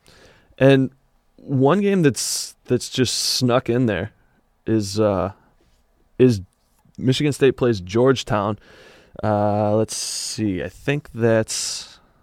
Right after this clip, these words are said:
the Super Bowl Saturday. Yeah, it's February the first, so I'm gonna assume that that's Super Bowl Saturday. Um, that's a weird game <laughs> to just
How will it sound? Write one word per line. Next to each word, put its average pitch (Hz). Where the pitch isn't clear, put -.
the 113
Super -
Bowl 127
Saturday. 147
Yeah, -
it's -
February 151
the 113
first, -
so -
I'm 117
gonna 120
assume 120
that 107
that's -
Super -
Bowl 104
Saturday. -
Um, 101
that's 139
a 170
weird 131
game 120
<laughs> -
to -
just -